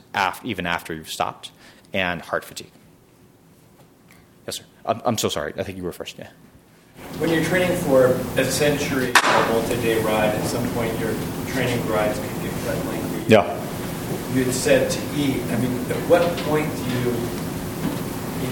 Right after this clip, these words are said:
Speaker 2: know, you're out five, six hours on a training ride. At
Speaker 1: Yeah.
Speaker 2: what point do you really need something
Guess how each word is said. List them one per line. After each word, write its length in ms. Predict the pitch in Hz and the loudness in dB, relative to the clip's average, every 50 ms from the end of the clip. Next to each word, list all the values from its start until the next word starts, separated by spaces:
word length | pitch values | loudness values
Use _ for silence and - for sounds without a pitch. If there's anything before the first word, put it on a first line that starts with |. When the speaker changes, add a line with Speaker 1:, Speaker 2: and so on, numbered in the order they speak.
| 135 127 | 0 0
Speaker 2:
know, 60 | 127 | 2
you're 120 | 139 147 143 | 6 8 8
out 220 | 139 - - - | 8 8 6 4
five, 220 | - 139 131 131 | 6 6 6 6
six 320 | 127 - - - - - 127 | 4 2 0 -2 -2 0 2
hours 320 | 127 123 123 117 104 - - | 4 4 4 4 4 2 0
on 240 | - - - - | -2 -4 -4 -4
a 100 | - - - | -4 -4 -4
training 280 | - 120 117 117 - - | -4 -4 -4 -2 -2 -2
ride. 140 | 131 - - | -2 -2 -2
At 80 | - - | 2 4
Speaker 1:
Yeah. 80 | - - | 4 4
Speaker 2:
what 200 | - - - 131 | 4 0 -4 -2
point 180 | 135 135 127 120 | -2 -2 -2 -2
do 220 | - 120 117 117 | -4 -4 -4 -2
you 200 | 117 113 110 110 - - - - - - - - - - - - - - - 127 | -2 -2 -2 -2 -4 -6 -6 -6 -6 -6 -6 -6 -6 -6 -6 -6 -6 -6 -4 0
really 240 | 127 135 135 131 131 | 2 4 4 4 4
need 200 | 131 131 127 123 | 2 2 0 0
something 360 | - - 127 120 - 127 | 0 -2 -2 -2 -2 -2